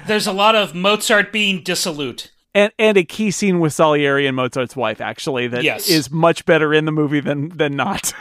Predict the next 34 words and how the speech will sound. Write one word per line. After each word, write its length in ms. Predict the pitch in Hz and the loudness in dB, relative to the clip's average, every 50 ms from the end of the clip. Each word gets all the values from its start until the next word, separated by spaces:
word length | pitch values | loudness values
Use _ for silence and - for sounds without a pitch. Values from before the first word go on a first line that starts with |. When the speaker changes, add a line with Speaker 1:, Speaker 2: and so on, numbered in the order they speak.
| - - - | -16 -8 -2
Speaker 2:
<laughs> 140 | - - - - - - _ _ | -2 -2 -2 -2 -20 -20 _ _
Speaker 1:
Yes. 560 | - 143 143 131 110 101 - - - - - _ _ _ _ - | -10 -4 -2 -2 -2 -2 -4 -8 -8 -8 -10 _ _ _ _ -16
Speaker 2:
So, 400 | 165 - - 240 220 202 202 - - - - _ _ _ _ _ | -8 0 2 4 4 4 4 2 -4 -20 -20 _ _ _ _ _
Amadeus 720 | - 165 190 214 202 180 165 156 151 151 - - - - - _ _ _ _ _ _ _ _ - | 0 0 2 2 2 2 2 2 2 0 -2 -6 -16 -18 -20 _ _ _ _ _ _ _ _ -4
is 120 | 156 147 | -2 -2
a 60 | 160 | 0
movie 360 | 160 156 156 143 151 156 151 | 0 0 0 0 0 -2 -2
about 360 | 156 143 131 135 123 120 120 - _ _ _ _ _ _ _ | -2 -2 -2 0 0 0 -2 -4 _ _ _ _ _ _ _
Wolfgang 440 | - 151 139 139 131 - 165 156 151 | -8 -4 -4 -2 -2 0 -2 -2 0
Amadeus 440 | 151 143 147 143 143 139 135 - - | 0 0 0 2 2 2 0 2 0
Mozart, 420 | 185 196 185 - 190 165 156 135 | 0 0 2 2 2 2 2 2
but 140 | - 170 160 | 0 0 0
it's 180 | 156 151 - 139 | 0 -2 -6 -8
really 380 | 131 135 180 185 190 196 190 | -4 2 4 4 6 6 6
a 40 | 185 | 4
movie 320 | 175 175 170 156 170 170 | 4 2 2 2 2 2
about 440 | 160 151 139 147 147 143 143 - - | 2 2 4 4 2 2 2 0 -4
Salieri, 880 | - - - 127 127 139 151 170 196 220 233 233 214 208 208 220 220 _ _ _ - | -12 -6 -4 -4 -2 0 0 0 2 2 2 0 0 0 -2 -4 -6 _ _ _ -8
Antonio 500 | 151 151 - - - 233 233 226 220 202 | -8 -8 -8 -4 -2 0 0 2 0 0
Salieri, 720 | 175 - - 175 165 160 165 160 156 156 156 156 151 147 _ _ _ _ - | -2 0 0 2 2 2 2 0 0 0 0 -2 -4 -8 _ _ _ _ -4
who 100 | 160 156 | -2 -2
is 80 | 151 | -2
the 80 | 139 - | -2 -6
court 300 | - - - 208 220 208 | -8 -2 0 0 0 0
composer 640 | - 202 185 165 170 170 165 156 160 170 160 160 - _ _ _ _ _ _ _ - | -2 -6 -4 0 0 0 0 0 0 -2 -2 -2 -4 _ _ _ _ _ _ _ 0
of 260 | 151 156 151 139 127 | 2 2 2 2 2
the, 200 | 135 147 139 143 - - | -2 -2 -2 -2 -2 -2
of 160 | 160 139 123 | -2 -2 -2
the 120 | 143 - - | -2 -4 -2
Emperor 360 | 175 185 185 196 185 175 160 | -2 0 2 2 2 2 2
Joseph 320 | - 170 160 151 - 143 | 2 0 -2 -2 -4 -8
the 80 | - 156 | -10 -8
Second. 440 | - - 156 135 - 147 131 131 - _ _ _ _ _ _ _ _ _ | -4 -2 -2 -2 -2 -4 -6 -6 -10 _ _ _ _ _ _ _ _ _
And, 560 | - 185 185 185 180 175 165 160 160 160 151 | -2 0 0 2 2 2 0 0 -2 -4 -6